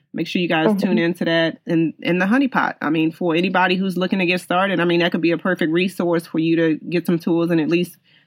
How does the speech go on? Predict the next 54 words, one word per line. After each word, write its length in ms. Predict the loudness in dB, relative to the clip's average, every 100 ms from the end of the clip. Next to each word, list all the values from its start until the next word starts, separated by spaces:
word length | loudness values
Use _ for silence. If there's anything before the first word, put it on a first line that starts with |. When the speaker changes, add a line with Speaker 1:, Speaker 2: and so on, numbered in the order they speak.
| _
Speaker 1:
uh, 140 | -4 0
be 140 | 2
motivated 520 | 2 2 2 0 0
to, 180 | 0 -2
to 120 | 0
move 220 | 0 0 0
forward 280 | -2 -2
with 140 | -2 -2
your 120 | 0
idea. 520 | 0 0 2 2 0 -6 _ _ _ _ _ -2
And, 480 | 2 2 2 0
um, 380 | -2 -2 0 -2 -6 _ -10 -2
other 200 | 2 2
than 120 | 2
that, 280 | 2 2 0
hey, 380 | -2 -2 -4 -6
Angela, 340 | -4 -2 -2 -2
we 100 | -2
appreciate 420 | -2 -2 -2 -2
you 60 | -2
for 100 | 0
being 220 | 0 0
such 240 | 0 -2
a 20 | 0
wonderful 380 | 0 0 -2
guest. 480 | -4 0 0 0 -6 -4
Make 200 | -4 -2
sure 160 | -2
you 180 | 0 0
drop 280 | 2 0 2
your 100 | -2
social 340 | 0 -2 0
media 240 | 2 2 2
handles. 400 | 2 2 2 2
Let 140 | 0
us 80 | 2
know 100 | 2
where 60 | 2
we 80 | 0
can 120 | -2
find 260 | 0 0 0
you 100 | 0
online 360 | 0 2 2
for 100 | 2
your 100 | 0
services 420 | 2 0 0 -2 0
once 240 | 0 -2
again. 480 | -2 -2 0 -2 -4 _ -20 _ _ -4
And 180 | 0 2
then 160 | 2
we 160 | 2 0
will 160 | 2 0
conclude 560 | 0 -2 0 -2 0
at 220 | 0 -2